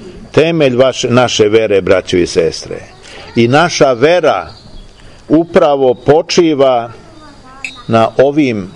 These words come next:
rečima, ili bolje rečeno, na rečima tropara vaskršnjeg koji vam je poznat:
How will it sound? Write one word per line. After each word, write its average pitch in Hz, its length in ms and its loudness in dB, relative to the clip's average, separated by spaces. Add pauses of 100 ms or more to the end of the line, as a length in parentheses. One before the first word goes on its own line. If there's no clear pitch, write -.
(120)
rečima, 123 800 0
ili 101 260 0
bolje 117 380 0
rečeno, 107 640 0 (280)
na 104 160 0
rečima 110 720 0 (160)
tropara 110 720 0
vaskršnjeg 98 920 -2 (440)
koji 101 200 2
vam 98 240 0
je 90 120 0 (500)
poznat: 104 560 0